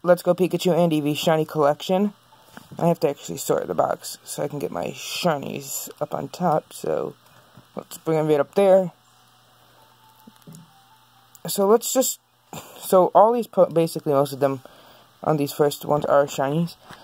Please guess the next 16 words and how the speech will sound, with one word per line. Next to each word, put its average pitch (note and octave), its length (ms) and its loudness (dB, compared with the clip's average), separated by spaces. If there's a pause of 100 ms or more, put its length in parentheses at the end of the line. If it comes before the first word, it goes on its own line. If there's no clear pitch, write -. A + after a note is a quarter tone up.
(120)
So, E3 120 0
first A3+ 380 2
up, F3 140 2
we F3 80 0
have E3 300 4
Metapod D#3 760 4
that C#3+ 100 -2
I D#3+ 100 0
just D#3 180 -8
caught G3+ 180 2
in F3+ 80 -6
Viridian F3 260 0
Forest. E3 320 2
It F3 60 2
was, E3 160 2
uh, D3+ 360 4